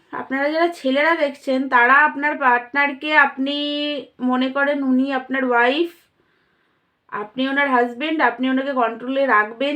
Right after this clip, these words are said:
যা বলবেন সেটা করবেন, এরকম একটা এনার্জিতে দেখতে পাচ্ছি আপনাকে এই মুহূর্তে। প্রচণ্ডভাবে মেন্টাল স্টাকনেস আছে,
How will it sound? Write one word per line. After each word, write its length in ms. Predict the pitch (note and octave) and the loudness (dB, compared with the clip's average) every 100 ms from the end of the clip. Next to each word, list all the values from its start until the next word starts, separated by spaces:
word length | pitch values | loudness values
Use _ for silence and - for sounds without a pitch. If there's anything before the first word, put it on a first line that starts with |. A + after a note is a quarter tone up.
| C#4+ | -2
যা 140 | A3+ G#3+ | 0 2
বলবেন 260 | A#3+ B3 C4 B3+ | 0 0 -2 -2
সেটা 160 | B3 | -4
করবেন, 360 | B3+ B3 A#3+ C4 | -4 -2 -2 0
এরকম 280 | C4 A#3 A#3+ B3 | 0 0 -2 -4
একটা 140 | B3+ A#3+ | -2 -2
এনার্জিতে 440 | G#3+ G#3+ A3+ A3+ G#3+ | -2 -8 -10 -10 -4
দেখতে 200 | G#3 G3 G#3+ | -4 -4 -8
পাচ্ছি 200 | G#3+ A3+ F3+ | -6 -8 -8
আপনাকে 280 | F#3+ F#3 F#3+ | -10 -10 -10
এই 60 | F#3+ F#3+ | -10 -10
মুহূর্তে। 340 | F#3+ F3 - - _ _ _ _ _ _ _ _ _ _ _ _ _ | -12 -14 -20 -20 _ _ _ _ _ _ _ _ _ _ _ _ _
প্রচণ্ডভাবে 640 | D#4+ D#4+ F#4 F4+ F#4+ F#4+ F4 | -4 2 2 4 4 4 4
মেন্টাল 320 | D4+ D4+ E4+ F4 | 2 2 0 -2
স্টাকনেস 480 | - D4 D4 D#4 E4+ | 0 0 0 -6 -6
আছে, 240 | E4 D#4+ | -6 -4